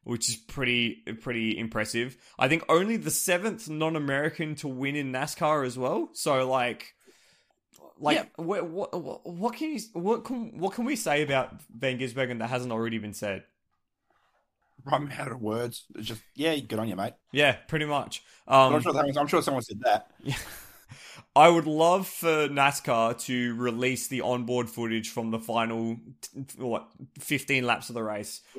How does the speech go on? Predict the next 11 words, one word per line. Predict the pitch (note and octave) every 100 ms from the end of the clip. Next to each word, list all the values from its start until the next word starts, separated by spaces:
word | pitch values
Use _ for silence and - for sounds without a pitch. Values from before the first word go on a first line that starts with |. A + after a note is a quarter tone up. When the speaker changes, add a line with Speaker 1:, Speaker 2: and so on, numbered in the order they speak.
| -
Speaker 1:
from, | D3+ D#3+ E3
from | D3+ E3 F3
the |
caution | E3+ D#3 D3 D3+
period | C3+ C#3+ B2 B2 G#2+
Speaker 2:
Um, | G#3 _ _ _ -
Speaker 1:
through | C3 C#3+ C3+
to | D3 C3+ C3
the | A#2+
checkered | C3+ C#3+ C3
flag | A#2 A#2+ A#2 C3